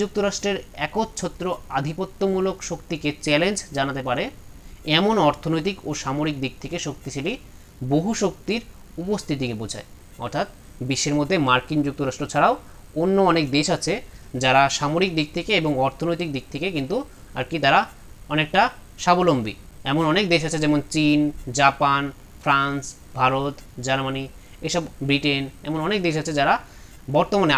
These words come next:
আন্তর্জাতিক ক্ষেত্রে কিন্তু তারা প্রভাব বিস্তার করে। ঠিক আছে, তাহলে এর জন্য একে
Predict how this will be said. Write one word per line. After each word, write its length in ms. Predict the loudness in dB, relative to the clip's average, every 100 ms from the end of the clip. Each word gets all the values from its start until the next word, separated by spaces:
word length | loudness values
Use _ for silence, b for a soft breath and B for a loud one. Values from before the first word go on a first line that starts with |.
| 4
আন্তর্জাতিক 440 | 2 -4 -4 -6
ক্ষেত্রে 220 | -8 -6 -4
কিন্তু 180 | -4 -4 -4 -6 -18 -20 -6
তারা 160 | 0 0 0
প্রভাব 240 | 0 0 -2
বিস্তার 240 | -4 -6 -8
করে। 140 | -8 -12 -16 -8
ঠিক 100 | -4 -2
আছে, 140 | -4 -6 -16 -20 -20 -20 -20 -20 B B B B -8
তাহলে 160 | -4 -2 -2 0
এর 80 | 2 2
জন্য 140 | 2 2
একে 120 | 0